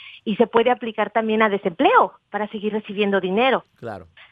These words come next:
Speaker 1: Mi esposo sigue trabajando porque él es, es, eh, su trabajo lo requiere todavía.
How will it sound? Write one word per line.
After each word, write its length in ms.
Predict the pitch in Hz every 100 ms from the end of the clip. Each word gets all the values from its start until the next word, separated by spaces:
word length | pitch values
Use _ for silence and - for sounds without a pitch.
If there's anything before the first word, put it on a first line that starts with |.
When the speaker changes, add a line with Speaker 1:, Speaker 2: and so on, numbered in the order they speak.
| _ _ _
Speaker 1:
Mi 140 | 240
esposo 500 | 240 - 240 233 302 -
sigue 220 | 262 254
trabajando 920 | 254 226 196 - 202 226 254 349 440 -
porque 280 | 220 220
él 100 | 220
es, 140 | 240 254 - - _
es, 220 | 208 214 - - - _ _ -
eh, 220 | 190 185
su 100 | 226
trabajo 580 | 208 190 196 190 233 233
lo 120 | 220
requiere 440 | 196 - 214 277
todavía. 480 | 330 320 330 339 359